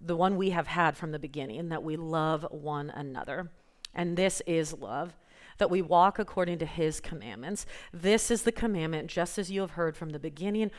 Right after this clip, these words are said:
so that you should walk in it. For many deceivers have gone out into the world, those who do not confess the coming of Jesus Christ in the flesh. Such a one is the deceiver and the antichrist.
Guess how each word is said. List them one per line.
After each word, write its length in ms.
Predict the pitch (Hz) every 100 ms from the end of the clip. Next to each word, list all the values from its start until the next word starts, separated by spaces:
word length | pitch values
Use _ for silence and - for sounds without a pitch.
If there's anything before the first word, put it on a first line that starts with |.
| -
so 280 | - - 165
that 160 | 165 -
you 140 | 165
should 280 | - 156 151
walk 320 | - - -
in 80 | -
it. 160 | 113 - 190 - - _ -
For 160 | - 190
many 240 | 190 208
deceivers 460 | 226 214 202 190 190
have 140 | 165
gone 180 | 175 165
out 160 | 165 175
into 180 | 185
the 80 | 165
world, 400 | 160 190 208 208 - - -
those 180 | 180 -
who 100 | 170
do 260 | - 208
not 220 | 226 226
confess 460 | - 220 - 175 -
the 100 | 180
coming 400 | - 190 180 180
of 140 | 170
Jesus 420 | 147 165 151 160 -
Christ 420 | - 143 139 -
in 200 | 165 160
the 100 | 143
flesh. 520 | - 151 - 170 - - - - -
Such 320 | - 226 -
a 80 | 277
one 300 | 202 196 196
is 220 | 180 160
the 80 | 165
deceiver 580 | 160 - 196 202 208
and 260 | 208 170 156
the 240 | 151 151
antichrist. 800 | 143 151 156 156 - 147 - -